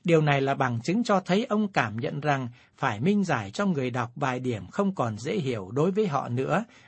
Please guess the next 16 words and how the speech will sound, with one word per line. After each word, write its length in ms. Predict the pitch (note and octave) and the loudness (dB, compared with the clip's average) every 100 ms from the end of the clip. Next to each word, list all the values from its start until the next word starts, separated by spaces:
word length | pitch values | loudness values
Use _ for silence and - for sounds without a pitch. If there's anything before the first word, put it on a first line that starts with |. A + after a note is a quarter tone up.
| _ | _
vì 160 | C#3+ C3+ | 0 0
khoảng 280 | - A#2+ F2+ | 0 -2 -2
cách 200 | F#3+ G#3 | -8 -6
thời 220 | B2+ G#2+ | -6 -6
gian 300 | F#2+ D#3 D3+ | -2 -2 -2
quá 220 | D3+ D3+ F#3 | -2 -2 -2
xa. 340 | E3 C#3+ C3+ _ _ _ _ _ _ _ | -2 -2 -4 _ _ _ _ _ _ _
Hay 360 | - D#3 C#3+ D3 | 0 2 4 2
ông 220 | D#3+ D#3 | 0 0
thấy 240 | D3+ G3+ G#3+ | 0 0 0
cần 200 | C3+ A#2+ | -2 -2
phải 260 | B2 G2 | -6 -4
đưa 200 | C3 F#3+ | 2 2
ra 160 | F#3 F3 | 4 2
lý 200 | F3 G#3 | 0 0
do 320 | F#3+ F3+ E3+ | 2 2 2